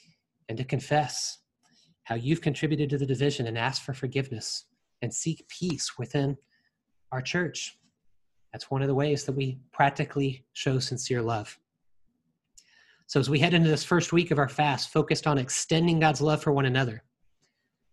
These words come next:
like the Apostle Paul, I wanted to cast a really high vision for what sincere love looks like.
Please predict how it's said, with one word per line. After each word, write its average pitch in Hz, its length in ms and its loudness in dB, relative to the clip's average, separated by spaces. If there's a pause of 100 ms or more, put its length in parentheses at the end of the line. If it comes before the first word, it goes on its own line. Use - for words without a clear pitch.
(340)
like 131 120 0
the 139 80 2
Apostle 151 380 0
Paul, 151 260 4
I 131 60 6
wanted 135 220 2
to 139 60 0
cast 139 320 -2
a 135 40 2
really 143 220 2
high 165 280 4
vision 143 380 4
for 135 140 -2
what 147 220 0
sincere 160 480 2
love 147 200 4
looks 147 220 -2
like. 107 240 -10